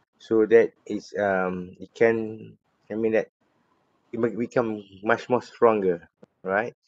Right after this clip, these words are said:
to compete with each other in, especially in international business. So that's why they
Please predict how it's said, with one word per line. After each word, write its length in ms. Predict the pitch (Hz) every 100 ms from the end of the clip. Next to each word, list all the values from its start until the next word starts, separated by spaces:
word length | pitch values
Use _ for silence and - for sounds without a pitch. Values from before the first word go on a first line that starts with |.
| _ _
to 80 | -
compete 400 | - 110 - 110
with 180 | 104 101 -
each 240 | 113 -
other 240 | 110 104
in, 240 | 98 101 110
especially 480 | 107 107 - 104 95
in 140 | 101
international 560 | 92 92 92 90 - 90
business. 640 | 85 - 90 85 - -
So 80 | 98
that's 180 | 87 87
why 140 | 90
they 160 | 90